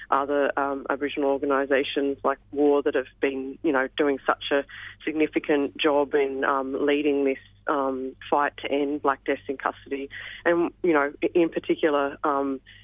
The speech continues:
you know, I've seen this, um, I've only been in town for a month, but I've just been, um, you know, the, the, the last week, um, we've just seen, you know, you, there's just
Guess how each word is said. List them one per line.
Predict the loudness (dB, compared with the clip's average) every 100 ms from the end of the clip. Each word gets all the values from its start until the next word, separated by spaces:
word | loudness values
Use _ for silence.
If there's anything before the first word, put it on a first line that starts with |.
| -2
you | 2
know, | 4
I've | 2 0
seen | -2 0
this, | -2 -4 -8 -4
um, | -2 0
I've | 0
only | 0 0
been | 0 0 -2 0
in | 0
town | 2 0 0
for | 0 0
a |
month, | 0 -2 -4
but | -2
I've | -2 -2
just | -4 -6 -6 -2
been, | -2 -2 -4 -2
um, | -2 -2 -6 -12 -18 -18 -2
you | 2
know, | 2 2
the, | 0 -4 -6 -4
the, | -4 -2
the | 0
last | 0 0 0
week, | 0 0 -4 -8 -10 -4
um, | 0 2 0 -4 -12 -16 -20 -10 -4
we've | 0 2
just | 0 0
seen, | 2 2 2 -2 -8 -20 -20 -20 -10 0
you | 2
know, | 4
you, | 0 -2 -4
there's | -4 -6 -4
just | -2